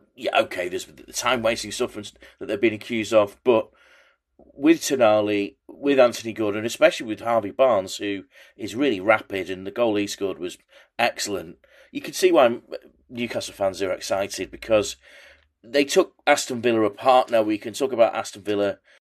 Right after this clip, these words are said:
looked undercooked, and, uh, you'd have to say, um,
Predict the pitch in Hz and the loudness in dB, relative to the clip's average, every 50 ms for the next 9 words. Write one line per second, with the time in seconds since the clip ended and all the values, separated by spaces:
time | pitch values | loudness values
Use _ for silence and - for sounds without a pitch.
0 | _ _ _ _ _ _ 120 113 120 - - - 127 120 107 101 - - 135 135 | _ _ _ _ _ _ -2 -2 -2 -2 -2 -6 -6 -6 -6 -6 -8 0 2 2
1 | 131 - - - - - 101 98 101 101 98 98 - - - 98 98 98 98 98 | 2 2 0 -8 -6 -4 -2 -2 -2 -2 -4 -8 -12 -8 -2 0 2 2 2 0
2 | - 90 101 98 - - - - - - - 110 98 95 95 95 - - 92 92 | -2 -4 -2 0 0 0 -2 -6 -10 -4 2 4 4 4 4 2 -4 -6 -6 -6
3 | 92 92 90 90 87 | -4 -6 -6 -12 -18